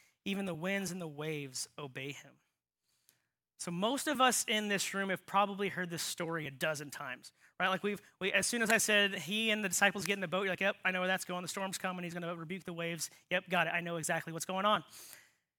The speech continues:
You know, and we've probably even used the King James Version, "Ye of little faith," in our lives as well, right? You're with a buddy or with a friend, and they're like, "You're not gonna do it.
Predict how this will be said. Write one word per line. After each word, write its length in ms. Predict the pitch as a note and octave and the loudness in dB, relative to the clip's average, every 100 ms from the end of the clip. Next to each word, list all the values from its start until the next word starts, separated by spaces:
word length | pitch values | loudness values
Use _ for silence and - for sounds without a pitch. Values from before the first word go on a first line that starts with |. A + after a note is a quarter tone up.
| _ | _
You 80 | G#3 | 4
know, 20 | |
and 80 | A3 | 6
we've 180 | A#3 A3 | 4 4
probably 480 | - C#4 C#4 A#3+ B3+ | 8 8 8 2 2
even 360 | A#3 A3 A#3+ | 4 2 2
used 480 | A3 E3+ A3+ A#3 G3 | 0 2 2 2 0
the 100 | F3 | 0
King 300 | F#3 - A#3 | -2 0 0
James 300 | G3 G#3 G3+ | 2 0 0
Version, 420 | C#3+ G3 F#3+ F#3 | 2 2 2 0
"Ye 360 | E3+ D#3+ A3+ C4 | -2 2 4 6
of 120 | B3 | 4
little 220 | G#3 A#3+ | 4 2
faith," 320 | A3 A#3 A#3 A3 | 2 2 2 4
in 80 | |
our 160 | G#3+ A3 | 4 6
lives 340 | G3+ G#3 G3+ | 6 4 4
as 140 | F3+ D#3 | 0 -2
well, 320 | F3+ F3+ C3+ _ _ _ _ - | 0 0 -2 _ _ _ _ 4
right? 120 | G3 | 4
You're 160 | G#3 F3+ - - | 6 2 -4 -12
with 200 | - G#3 | 2 4
a 60 | A#3 | 4
buddy 460 | F#3 G#3+ B3 A#3 G3+ | 6 10 10 10 6
or 40 | |
with 140 | G#3 | 6
a 60 | A3 | 4
friend, 420 | - - A#3 B3 | 0 6 8 8
and 60 | A#3 | 8
they're 80 | G3+ | 6
like, 60 | |
"You're 100 | G3 | 8
not 100 | C4+ | 6
gonna 120 | F3 | 6
do 180 | C#3+ E3 | 0 0
it. 120 | G3 | -2